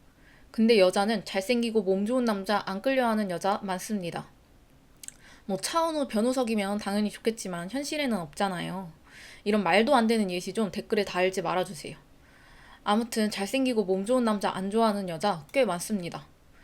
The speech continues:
저만 해도 그런 스타일 본능적으로 안 끌려요. 막 강남 압구정에 있는 그런 스타일. 물론 그 사람들도 제가 안 끌리겠지만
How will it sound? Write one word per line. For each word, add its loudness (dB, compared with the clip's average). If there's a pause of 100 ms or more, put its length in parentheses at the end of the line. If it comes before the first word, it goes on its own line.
(280)
저만 4
해도 0
그런 0
스타일 2
본능적으로 2
안 -2
끌려요. 0 (720)
막 -4
강남 4
압구정에 2
있는 -2
그런 -2
스타일. -8 (800)
물론 2
그 0
사람들도 0
제가 0
안 -2
끌리겠지만 -2